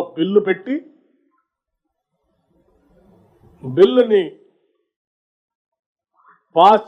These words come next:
చేసి కొన్ని దశాబ్దాలుగా ఈ రాష్ట్రంలో ఎదురు చూస్తున్నటువంటి బలహీన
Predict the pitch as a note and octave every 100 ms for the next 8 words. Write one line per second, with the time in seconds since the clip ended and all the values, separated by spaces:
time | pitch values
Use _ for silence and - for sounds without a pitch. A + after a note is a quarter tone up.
0 | - G#3 F#3+ A3+ G3 F3 - _ _ _
1 | _ _ _ _ _ _ _ _ _ _
2 | _ _ _ _ _ _ D#3+ E3+ E3+ F3+
3 | F#3 A3+ A#3 A#3 - A3 G#3 G3 G#3+ G#3
4 | F3+ F#3+ F#3+ G#3 G#3 F#3 F#3+ F3+ F3+ -
5 | F#3 F3+ F3 F3 D#3+ F#3+ G3